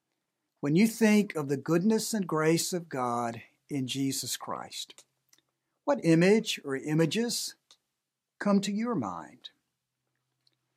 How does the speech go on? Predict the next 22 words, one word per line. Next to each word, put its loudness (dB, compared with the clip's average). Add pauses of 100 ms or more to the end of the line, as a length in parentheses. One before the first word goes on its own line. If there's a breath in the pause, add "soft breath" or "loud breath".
(760)
I'd 6
like 12
to -6
share 8
with 4
us -2
an 2
image 6
which -4
comes 2
from 0
Psalm 4
one 0
hundred. 0 (560)
Perhaps 2
you 0
are 0
already 4
familiar 2
with -2
these -2
words. -8